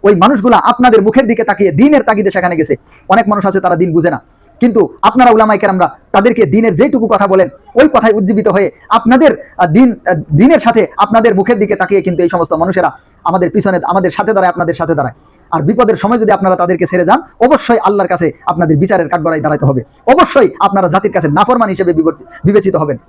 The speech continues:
এই জন্য অবশ্যই আমি আপনাদের কাছে অনুরোধ করব যে আমরা, আমাদের যারা নেতৃস্থানীয়, আমাদের যারা, আহ, নীতি নির্ধারক উলামায়ে কেরাম আছেন, তারা অবশ্যই এই বিষয়টাকে ভুলে যাবেন না। সেখানে প্রশাসনের কি দায় নাই? প্রশাসনকে বারবার করে জানানো হয়েছে, কিন্তু প্রশাসন উপযুক্ত ব্যবস্থা গ্রহণ করে নাই।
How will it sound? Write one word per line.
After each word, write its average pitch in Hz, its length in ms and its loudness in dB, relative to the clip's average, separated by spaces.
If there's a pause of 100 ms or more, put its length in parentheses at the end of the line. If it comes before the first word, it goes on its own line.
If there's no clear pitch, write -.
(140)
এই 170 80 -2
জন্য 175 160 0
অবশ্যই 175 260 -2
আমি 165 120 -2
আপনাদের 160 260 -4
কাছে 151 160 -4
অনুরোধ 294 340 2
করব 202 200 -2 (480)
যে - 80 0
আমরা, 170 260 0
আমাদের 196 260 0
যারা 175 160 0
নেতৃস্থানীয়, 208 540 -2 (340)
আমাদের 190 260 0
যারা, 180 180 2 (260)
আহ, 160 140 -2 (340)
নীতি 294 180 4
নির্ধারক 226 300 2
উলামায়ে 202 240 0
কেরাম 180 160 -2
আছেন, 156 180 -4 (140)
তারা 190 120 2
অবশ্যই 190 400 0
এই 180 100 2
বিষয়টাকে 165 360 -2 (220)
ভুলে 190 160 2
যাবেন 151 180 -2
না। 117 100 -6 (680)
সেখানে 240 260 0
প্রশাসনের 247 440 -2
কি 247 80 -2
দায় 233 140 4
নাই? 262 140 4 (560)
প্রশাসনকে 247 420 0
বারবার 233 280 2
করে 240 160 2
জানানো 233 220 2
হয়েছে, 214 240 2 (280)
কিন্তু 196 160 -2
প্রশাসন 208 320 -2
উপযুক্ত 208 300 -2
ব্যবস্থা 190 300 0
গ্রহণ 185 160 0
করে 226 160 0
নাই। 190 120 0